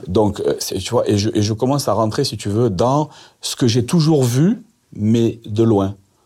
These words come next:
C'est-à-dire, je voyais toujours, moi, les chaouches de, des, des, des, euh, des familles princières qui allaient chercher chez Rolex, euh, voilà, pour tant de montres, et qui faisaient la tournée, ce qu'on appelle des, <laughs> des bars horlogers,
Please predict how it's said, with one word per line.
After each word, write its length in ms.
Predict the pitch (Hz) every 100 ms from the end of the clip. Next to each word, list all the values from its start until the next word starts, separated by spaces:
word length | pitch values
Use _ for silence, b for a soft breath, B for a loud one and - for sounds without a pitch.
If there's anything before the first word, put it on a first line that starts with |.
| _
C'est-à-dire, 260 | - 85 80
je 80 | 85
voyais 280 | 85 85 85
toujours, 440 | 101 87 113 127
moi, 200 | 90 101
les 100 | 90
chaouches 440 | - 76 104 113
de, 300 | 82 80 76
des, 260 | 60 69 65
des, 220 | 65 64 B B B B
des, 260 | - 90 82
euh, 400 | 76 64 67 73 95
des 220 | - 80
familles 320 | 78 71 92 85
princières 520 | 80 76 95 131 - B B -
qui 180 | 85
allaient 320 | 78 85 110 123
chercher 380 | - - -
chez 160 | 101 85
Rolex, 580 | 78 78 85 98 - 67
euh, 20 | 67
voilà, 300 | 69 82 73 -
pour 180 | - -
tant 120 | 76
de 140 | 78
montres, 340 | 76 85 113 110 B B -
et 80 | -
qui 120 | -
faisaient 260 | 95 98
la 100 | 90
tournée, 400 | 82 87 98 101
ce 80 | 82
qu'on 120 | 80
appelle 300 | 82 82 87
des, 180 | 78 76 73 -
<laughs> 160 | 80
des 120 | 85 80
bars 400 | 82 65 80 -
horlogers, 520 | 69 78 82 92 131